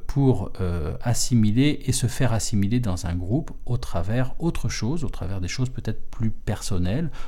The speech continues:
plus propres à son caractère, à sa façon d'être avec les autres, à son mode relationnel,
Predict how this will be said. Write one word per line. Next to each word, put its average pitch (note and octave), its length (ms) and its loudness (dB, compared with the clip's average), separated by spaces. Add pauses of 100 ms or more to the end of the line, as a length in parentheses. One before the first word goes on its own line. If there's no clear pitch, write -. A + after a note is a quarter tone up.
(140)
plus A#2 200 4
propres - 360 -2
à F#2+ 60 0
son F#2+ 260 2 (100)
caractère, G2+ 680 0
à G2 40 2
sa - 160 -2
façon G#2 480 2
d'être G2 460 2
avec F#2+ 280 0
les F2 180 0
autres, F3 300 0
à - 80 -2
son - 260 0
mode A#2 320 2
relationnel, G#2+ 680 4